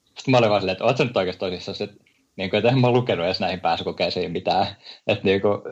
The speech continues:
et ne oli, niinku, seuraavan päivänä aamulla. Ja mä olin vaan silleen, että okei, no, et ei mulla ole lentolippuja eikä mitään, mutta mä olin silleen, että okei, no ihan sama, että tehdään tää,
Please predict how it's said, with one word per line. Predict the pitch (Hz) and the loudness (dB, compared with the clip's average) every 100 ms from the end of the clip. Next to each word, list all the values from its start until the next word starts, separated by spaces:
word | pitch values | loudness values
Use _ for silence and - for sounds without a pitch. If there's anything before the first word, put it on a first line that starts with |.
| - | -6
et | 98 - | -6 0
ne | 98 | 2
oli, | 95 | 4
niinku, | 139 160 | 2 4
seuraavan | 151 117 107 104 | 4 6 4 4
päivänä | 110 107 98 98 | 4 4 2 0
aamulla. | 98 90 90 90 92 _ _ _ - | 0 -2 -2 -6 -8 _ _ _ -6
Ja | 107 98 | -2 0
mä | 101 | 0
olin | 101 95 | 0 2
vaan | 104 | 0
silleen, | 101 104 95 | 0 -8 -12
että | - | -18
okei, | 110 123 120 113 | -2 0 2 2
no, | 113 | -2
et | 110 | -4
ei | 104 | -10
mulla | 110 110 | -8 -4
ole | 107 | -2
lentolippuja | 104 101 98 98 95 | -2 -4 -4 -4 -4
eikä | 95 98 | -4 -4
mitään, | 95 - 87 92 | -4 -2 -2 -2
mutta | 104 104 | -2 -4
mä | - _ _ _ _ _ - | -4 _ _ _ _ _ 0
olin | 123 | 4
silleen, | 147 | 4
että | - | 2
okei, | 165 147 131 | 2 4 4
no | 147 | 2
ihan | 165 | 0
sama, | 156 127 | 0 0
että | 113 | -2
tehdään | 147 127 101 | 0 0 2
tää, | 98 98 | 0 -2